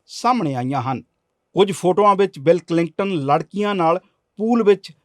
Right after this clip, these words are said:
ਨਹਾਉਂਦੇ ਅਤੇ ਪਾਰਟੀ ਕਰਦੇ ਦਿਖ ਰਹੇ ਨੇ। ਪਹਿਲਾਂ ਇਹ ਤਸਵੀਰਾਂ ਚਾਰ ਸੈੱਟਾਂ ਵਿੱਚ ਜਾਰੀ ਕੀਤੀਆਂ ਗਈਆਂ ਸੀ, ਪਰ ਕੁਝ ਘੰਟਿਆਂ ਬਾਅਦ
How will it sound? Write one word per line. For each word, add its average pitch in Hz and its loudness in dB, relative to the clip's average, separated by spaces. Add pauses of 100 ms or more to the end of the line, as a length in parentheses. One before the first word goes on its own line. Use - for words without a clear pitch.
(100)
ਨਹਾਉਂਦੇ 156 2
ਅਤੇ 175 -4
ਪਾਰਟੀ 185 0
ਕਰਦੇ 165 0
ਦਿਖ 160 -4
ਰਹੇ 196 0
ਨੇ। 233 -4 (400)
ਪਹਿਲਾਂ 233 2
ਇਹ 190 -4
ਤਸਵੀਰਾਂ 180 -4 (120)
ਚਾਰ 196 4
ਸੈੱਟਾਂ 165 -4
ਵਿੱਚ 160 -6
ਜਾਰੀ 165 2
ਕੀਤੀਆਂ 156 -4
ਗਈਆਂ 175 -4
ਸੀ, 208 -10 (360)
ਪਰ 180 4
ਕੁਝ 214 2 (100)
ਘੰਟਿਆਂ 165 2
ਬਾਅਦ 151 0